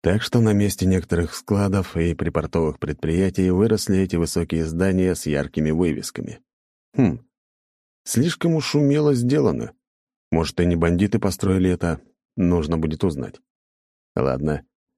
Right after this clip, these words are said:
сейчас же я открываю глаза и иду готовиться к завтраку,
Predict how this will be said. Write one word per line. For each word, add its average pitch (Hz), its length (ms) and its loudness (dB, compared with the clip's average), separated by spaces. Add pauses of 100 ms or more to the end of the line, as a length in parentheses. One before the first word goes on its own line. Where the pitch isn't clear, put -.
(160)
сейчас 131 460 0
же 143 140 0
я 143 140 2
открываю 117 460 2
глаза 98 460 0
и 95 140 2
иду 90 260 0
готовиться 85 600 -2
к 78 60 -4
завтраку, 73 680 -4